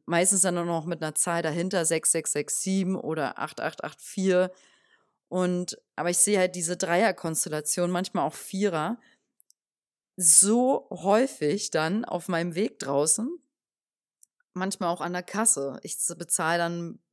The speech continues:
äh, bei der, an der Kasse zweiundzwanzig Euro zweiundzwanzig. Ich guck auf die Uhr, es ist elf Uhr elf.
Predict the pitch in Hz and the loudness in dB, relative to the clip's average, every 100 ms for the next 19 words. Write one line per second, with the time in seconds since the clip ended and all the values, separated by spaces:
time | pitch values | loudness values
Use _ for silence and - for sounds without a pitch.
0 | _ - 165 156 156 156 165 160 165 160 | _ -6 -4 -2 -2 -2 -4 -6 -8 -8
1 | - 170 - 165 - 160 165 170 156 160 | -6 -4 -4 -4 -6 -6 -6 -8 -10 -10
2 | 156 165 160 165 - 165 170 - 208 214 | -8 -6 -6 -6 -4 -4 -4 -2 -2 -2
3 | 135 139 - _ - - - _ - - | -4 -8 -14 _ -20 -20 -20 _ -10 -4
4 | 185 104 180 - - 208 208 160 - 156 | -2 0 -2 -2 -6 0 2 4 2 0
5 | - 165 - - 165 - 196 165 156 - | 0 -2 -2 -2 0 0 0 0 -4 -14